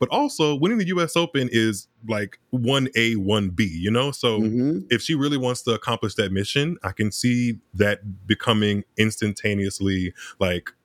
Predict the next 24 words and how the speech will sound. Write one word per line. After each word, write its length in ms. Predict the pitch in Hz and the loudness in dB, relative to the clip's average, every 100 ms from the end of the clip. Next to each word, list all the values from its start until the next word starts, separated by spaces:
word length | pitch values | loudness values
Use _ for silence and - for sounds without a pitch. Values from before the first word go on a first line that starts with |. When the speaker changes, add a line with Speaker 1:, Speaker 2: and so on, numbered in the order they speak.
| _ _ _ _ _ _ _ 110 | _ _ _ _ _ _ _ -2
Speaker 1:
a 80 | 104 | -2
thing 420 | - 113 92 87 | 0 0 0 -4
if 140 | 92 | -4
she 120 | - 98 | -2 -2
wins 240 | 92 87 | -2 -2
the 80 | 90 | -2
U 120 | 90 | -4
S 100 | 82 | -4
Open. 240 | 87 - 87 | -6 -6 -2
So 100 | 139 | 0
that's 260 | 143 175 - | 0 -2 -6
kind 300 | - 156 156 | -4 -2 0
of 40 | |
what 100 | 143 | 0
I 60 | 143 | 0
was 160 | 135 | -2
thinking 320 | - 131 135 127 | -2 -2 0 2
of 200 | 123 107 | 2 0
as 140 | 107 | 0
I 80 | 110 | -2
kept 260 | - 110 - | 0 -4 -4
picking 240 | - 107 | -8 -2
her 100 | 104 | 0
name 400 | 98 98 98 | 0 0 -2